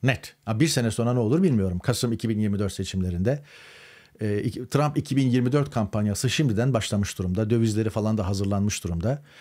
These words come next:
En son New York Times'ta salınacak eyaletler tabir edilen eyaletler vardır Amerika'da. Seçimi belirlerler. Yani diğer eyaletlerde cumhuriyetçiler ve demokratlar kemikleşmiştir. Ama belli eyaletlerde duruma göre, politikalara göre, dengeye göre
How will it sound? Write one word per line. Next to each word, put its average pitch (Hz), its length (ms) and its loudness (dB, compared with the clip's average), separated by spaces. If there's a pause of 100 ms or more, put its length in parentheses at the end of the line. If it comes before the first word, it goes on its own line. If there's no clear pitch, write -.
(140)
En 151 100 2
son 160 180 0
New 127 120 4
York 131 200 0
Times'ta 131 500 -2 (800)
salınacak 156 540 2
eyaletler 127 600 0
tabir 117 300 2
edilen 120 360 0
eyaletler 117 520 0
vardır 90 380 -2
Amerika'da. 92 440 -2
Seçimi 160 380 2
belirlerler. 87 640 -2 (200)
Yani 139 180 2
diğer 165 220 4
eyaletlerde 107 640 0
cumhuriyetçiler 139 680 2
ve 117 80 2
demokratlar 123 560 0
kemikleşmiştir. 127 720 0
Ama 120 300 0
belli 156 220 4
eyaletlerde 110 680 0
duruma 139 240 2
göre, 107 220 0
politikalara 120 580 0
göre, 101 220 -2
dengeye 135 380 2
göre 120 340 0